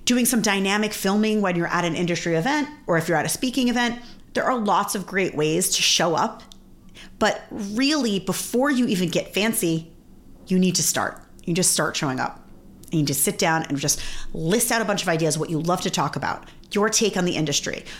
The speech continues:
your take on current events. You can sit down and interview someone if you really don't feel comfortable talking to camera.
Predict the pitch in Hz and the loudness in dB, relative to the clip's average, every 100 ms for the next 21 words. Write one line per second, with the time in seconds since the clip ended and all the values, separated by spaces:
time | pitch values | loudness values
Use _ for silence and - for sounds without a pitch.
0 | - 165 202 233 233 220 214 185 - 160 | -8 0 2 2 0 0 2 0 0 0
1 | 147 131 - - - - - - 139 151 | 0 0 -2 -4 -6 -10 -16 -8 -2 0
2 | - 190 214 247 269 277 196 175 160 151 | 0 2 2 2 2 0 2 0 2 0
3 | 139 160 151 226 240 233 220 - - - | 0 -2 0 2 2 2 0 -6 -16 -2
4 | 214 214 226 202 190 190 180 170 175 165 | 0 2 2 0 0 -2 0 0 0 -2
5 | 170 156 175 | 0 0 0